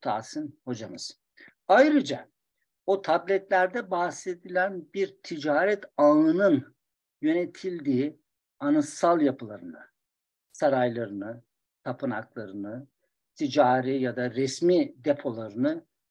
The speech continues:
açığa çıkardı. Bu anlamda Kültepe daha ilk dönemde bin dokuz yüz kırk sekiz elli yıllarından itibaren bütün dünyanın dikkatini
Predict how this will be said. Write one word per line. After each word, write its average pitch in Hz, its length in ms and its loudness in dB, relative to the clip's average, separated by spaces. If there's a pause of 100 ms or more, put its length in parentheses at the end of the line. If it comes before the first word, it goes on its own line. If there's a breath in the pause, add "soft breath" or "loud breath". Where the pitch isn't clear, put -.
açığa 131 440 -2
çıkardı. 127 540 -6
Bu 160 200 4
anlamda 131 640 2 (800 loud breath)
Kültepe 156 720 -2 (100)
daha - 440 2
ilk - 400 -4
dönemde 110 460 2
bin 139 120 4
dokuz 165 200 -4
yüz - 60 -14
kırk 185 140 -2
sekiz - 360 -8
elli 165 340 -2
yıllarından 147 840 4
itibaren 131 800 -4 (460 loud breath)
bütün 196 420 -6
dünyanın 151 760 4
dikkatini 131 580 -6